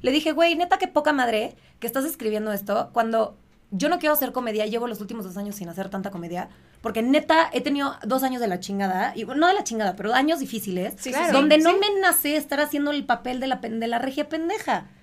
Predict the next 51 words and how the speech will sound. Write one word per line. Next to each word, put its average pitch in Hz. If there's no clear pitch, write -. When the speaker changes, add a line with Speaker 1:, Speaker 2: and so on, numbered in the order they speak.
Speaker 1:
O -
sea, 247
es 320
súper 349
divertido 277
mi 285
papel 226
de 254
la 240
regia 202
pendeja, 190
pero 262
al 262
final 285
Speaker 2:
You're 247
not 240
in 247
the 214
mood. 202
Speaker 1:
I'm 269
not 330
in 508
the 494
mood. -
O 226
sea, 254
no 294
quiero 330
hacer 285
ese 196
contenido 175
ahorita. 170
Y -
le, -
y -
le, 226
y 254
le, 233
porque 220
también, 202
y 185
también, 196
y 196
también 220
me 190
puso 233
de 233
que 233
es 254
que 294
sus 208